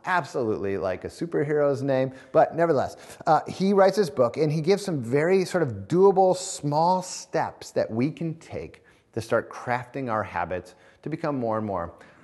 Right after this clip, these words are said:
like Christ. So here's just a few things that I'm sort of stealing some of his stuff and adding my own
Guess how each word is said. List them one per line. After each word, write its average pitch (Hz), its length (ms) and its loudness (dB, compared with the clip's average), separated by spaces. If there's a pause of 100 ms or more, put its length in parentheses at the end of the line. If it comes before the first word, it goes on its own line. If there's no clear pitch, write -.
(120)
like 78 360 -8
Christ. - 400 -12 (180)
So - 200 0
here's 196 260 0
just 214 160 -4
a 151 60 2
few 185 540 -2
things 123 440 -4
that 123 80 0
I'm 120 120 -2
sort 156 180 -4
of 123 80 -10
stealing 170 340 -2
some 165 180 -4
of 156 120 -2
his 151 180 -2
stuff 143 300 0
and 127 180 -6
adding 131 300 -2
my 113 220 -2
own 117 180 -4